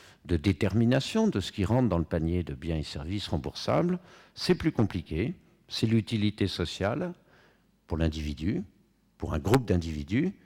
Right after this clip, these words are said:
et l'utilité sociétale pour la société dans son ensemble, avec une rétroaction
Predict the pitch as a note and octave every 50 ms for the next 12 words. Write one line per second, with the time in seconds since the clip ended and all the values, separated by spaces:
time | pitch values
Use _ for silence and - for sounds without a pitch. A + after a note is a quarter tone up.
0 | - - - - _ - - G#2+ G#2+ A2+ A#2 A2 - - A#2 G#2 G#2 G2+ - -
1 | - E3 E3+ - - - D#3 C#3+ - - - D3 C#3+ - - D3+ B2+ - - B1
2 | - - - - _ _ _ - - F2 F2+ G#2 G#2+ - - B2 G#2+ - - G2
3 | F2 - D3 - D3 B2 G#2+ - - A2+ G#2 F2+ D#2 - - - C#2 C2+ - -
4 | - _ _ _ _ _ _ _ _ - - - - - - - - - - -
5 | - A#2 A2 E3+ G3+ - - F3+ D#3 C#3+ C#3 A#2 D3 F3 - - - - D#3+ D#3
6 | C3+ - - - - - F3 C#3 -